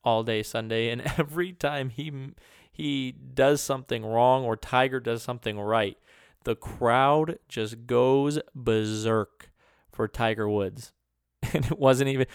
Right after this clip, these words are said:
sometimes it wasn't even Tiger doing anything. Sometimes it was Molinari ma-, hitting a bad shot, just choking. And the crowd goes nuts. And it's almost like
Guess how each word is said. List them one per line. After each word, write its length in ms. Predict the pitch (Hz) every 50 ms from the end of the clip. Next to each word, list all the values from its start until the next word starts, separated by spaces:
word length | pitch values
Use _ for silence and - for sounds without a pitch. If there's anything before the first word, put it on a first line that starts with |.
| -
sometimes 360 | - - 175 175 160 156 147 143
it 60 | 147
wasn't 220 | 143 147 147 151
even 160 | 151 151 147
Tiger 300 | 143 - 151 151 151 160
doing 400 | 151 143 131 143 160 190 214 180
anything. 420 | 127 113 107 101 - - - - 120
Sometimes 460 | - 175 156 156 156 143 131 131 131
it 80 | 135 -
was 100 | 131 120
Molinari 640 | 127 123 120 120 113 123 151 180 180 139 123 123 - _ _ _ _ _ _ _ _ _ _ _ _ _ _ _ _ _ _ _ _ _ _ _ _ -
ma-, 160 | 101 107 110 - 151 147 139 - _ _ 170 151 - _ _ -
hitting 380 | - 151 123 - - 120 - 143
a 60 | 139
bad 260 | 139 147 143 147 151
shot, 380 | 139 - 160 160 - - - - _ _
just 220 | - - 131 - -
choking. 600 | - - 160 165 220 233 - - - - 147 165 - _ _ _ _ _ _ _ _ _ _ _ _ _ _ _ -
And 160 | 170 175 170
the 60 | 175
crowd 360 | - - - 151 147 156 165
goes 240 | 170 180 190 185 180
nuts. 440 | 190 196 208 226 254 254 254 - -
And 100 | 165 165
it's 140 | 160 - 185
almost 240 | 180 185 185 -
like 200 | - 170 151 -